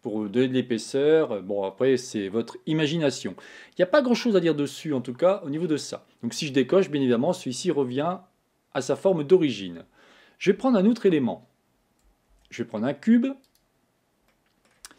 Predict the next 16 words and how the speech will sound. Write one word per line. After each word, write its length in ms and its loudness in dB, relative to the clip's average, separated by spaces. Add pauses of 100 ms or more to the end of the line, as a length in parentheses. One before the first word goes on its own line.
(320)
Celui-ci, 640 0
je 160 -6
vais 80 0
le 220 2
subdiviser, 800 -2
tout 80 -20
simplement. 500 -2
On 40 2
va 40 2
le 60 -2
faire, 440 -4
euh, 320 -8 (480)
trois 200 2
fois, 320 0
ça 100 -6
suffira. 600 -4